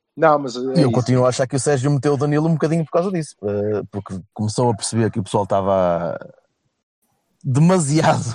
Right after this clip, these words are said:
Speaker 2: <laughs> demasiado nervoso, demasiado entediado na bancada. Nervoso e entediado não, que isso parecem duas coisas contraditórias, mas estava, estava a começar a ficar, a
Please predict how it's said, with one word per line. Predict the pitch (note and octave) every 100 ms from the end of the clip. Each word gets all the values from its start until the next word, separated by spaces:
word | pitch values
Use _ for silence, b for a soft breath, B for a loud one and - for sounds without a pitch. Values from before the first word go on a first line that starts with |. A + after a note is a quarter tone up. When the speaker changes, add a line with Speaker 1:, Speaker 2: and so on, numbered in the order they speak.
| -
Speaker 2:
<laughs> | _ -
demasiado | B2+ C#3 B2+ B2 A2+ G2+
nervoso, | A#2 A2+ G2+ G#2+ F#2+
demasiado | G#2+ A2 G#2+
entediado | G#2+ - G#2+ G#2+ F#2+
na | G#2
bancada. | G2 G#2+ F#2+ F2+ G2 - _ _ -
Nervoso | F#3 A#2+ B2+ B2+ C#3+
e | B2
entediado | G#2+ B2 A2+
não, | B2
que | A#2
isso | -
parecem | - G#2+ G#2+
duas | G#2+ G2+
coisas | G#2 G2+
contraditórias, | G2 G2+ F2 E2 F2+
mas | G2
estava, | A2+ A2 A#2 A2+ A2 B B - _ _ -
estava | D3 C#3+
a | C#3+
começar | D3 C#3+ C3+
a |
ficar, | B2 C3 - A#2
a | A#2+ A#2+ A#2+